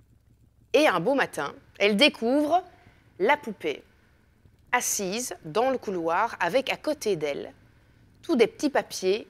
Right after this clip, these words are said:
où il est écrit « Help me ». Donc, pour ceux qui ne comprennent pas l'anglais, aidez-moi. Là, elles se disent, « Non, bon,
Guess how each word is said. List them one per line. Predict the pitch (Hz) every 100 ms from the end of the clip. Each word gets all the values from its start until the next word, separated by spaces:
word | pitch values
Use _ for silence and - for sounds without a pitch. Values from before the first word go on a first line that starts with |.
| _
où | 180 185
il |
est | 233 196
écrit « | 185 - 247 277 _ _ _ _ -
Help | 214 233 233 -
me ». | 151 - - _ _ -
Donc, | 175 180 - -
pour | -
ceux | 147
qui | 139
ne |
comprennent | _ _ 123
pas | 123
l'anglais, | 143 208 247 _ _ - _ _ 240
aidez-moi. | 202 190 143 - - - _ _ _ _ _ _ _ _ _ _ _ - -
Là, | 233
elles | 226
se | 220
disent, « | 226
Non, | 214 185
bon, | 165